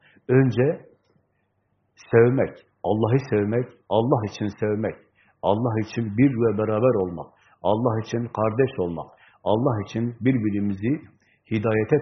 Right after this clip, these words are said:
taşımak, cennete taşımak. Mutlaka bunu dert edinmemiz gerekir. Öyle bir derdimizin olması gerekir ki, bir insana daha hidayeti nasıl ulaştırırım? Bir insana daha Allah'ın bir ayetini nasıl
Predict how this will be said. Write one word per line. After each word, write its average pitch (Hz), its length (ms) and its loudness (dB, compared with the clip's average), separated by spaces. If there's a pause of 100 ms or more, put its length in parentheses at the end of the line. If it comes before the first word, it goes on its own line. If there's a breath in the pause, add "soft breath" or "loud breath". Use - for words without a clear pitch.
taşımak, 90 460 -8 (220)
cennete 110 500 -2 (100)
taşımak. 87 500 -10 (1300 soft breath)
Mutlaka 120 420 0
bunu 107 440 0
dert 139 240 -2
edinmemiz 110 640 -4
gerekir. 80 440 -8 (800)
Öyle 131 300 8
bir 110 180 2
derdimizin 107 580 0
olması 104 420 -4
gerekir 101 540 0
ki, 135 240 -4 (240 loud breath)
bir 131 340 4
insana 107 420 -2
daha 107 220 0 (220)
hidayeti 107 560 0
nasıl 107 260 -2 (120)
ulaştırırım? 87 640 -8 (220)
Bir 131 340 2
insana 107 400 -4
daha 104 280 0 (420 loud breath)
Allah'ın 117 560 2
bir 120 120 2 (120)
ayetini 107 440 -2
nasıl 117 300 0